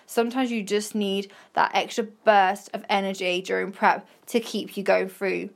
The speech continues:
'Cause even though caffeine's great, your body will start to get used to that caffeine level, which means you have to just keep increasing it and keep increasing it. And obviously when your central nervous system is getting whacked as it is, the last thing you want to be doing is adding more caffeine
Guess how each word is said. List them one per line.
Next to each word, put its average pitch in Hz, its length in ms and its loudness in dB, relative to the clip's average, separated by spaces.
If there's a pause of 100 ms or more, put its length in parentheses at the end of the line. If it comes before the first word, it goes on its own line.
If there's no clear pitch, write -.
'Cause 214 180 -2
even 254 220 -2
though 254 100 4
caffeine's 214 540 -4
great, 226 420 2 (140)
your 220 120 4
body 226 300 4
will 220 140 0
start 220 340 2
to - 80 -12
get 185 440 2 (300)
used 196 340 -2
to - 80 -8
that - 180 0
caffeine 185 400 -4
level, 175 240 0
which 170 160 -6
means 196 180 -4
you 190 100 -4
have 196 160 -4
to 185 80 -16
just 170 140 -14
keep 233 240 -4
increasing 247 480 -2
it 190 80 0
and 202 100 -6
keep 202 200 -6
increasing 196 440 -4
it. 165 40 -2
And 185 160 -2
obviously 208 260 -4
when 214 160 0
your 190 80 -4
central 254 400 -2
nervous 240 260 0
system 202 360 -4
is 185 80 -6
getting 180 320 -6
whacked 233 260 4
as 208 140 -6
it 214 100 0
is, 185 300 -2 (100)
the 190 80 0
last 226 300 4
thing 247 80 -6
you 220 80 -2
want 214 160 -2
to - 40 -18
be 226 60 -6
doing 196 300 2
is 190 160 -6
adding 190 260 2
more 190 160 -2
caffeine 202 560 0